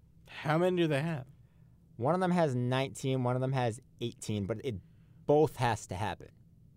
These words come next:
Speaker 1: Okay. Oh, that's, but they're line mates.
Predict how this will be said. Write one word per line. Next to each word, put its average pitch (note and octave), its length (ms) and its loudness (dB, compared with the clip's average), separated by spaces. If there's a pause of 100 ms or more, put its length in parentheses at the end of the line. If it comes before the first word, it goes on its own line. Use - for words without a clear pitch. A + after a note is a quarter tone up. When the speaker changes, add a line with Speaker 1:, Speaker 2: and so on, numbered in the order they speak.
Speaker 1:
Okay. A2 500 -4
Oh, F#2 280 -16 (240)
that's, - 520 -18 (580)
but C3 100 -8
they're A2+ 160 -2
line C3+ 560 -4
mates. - 760 -6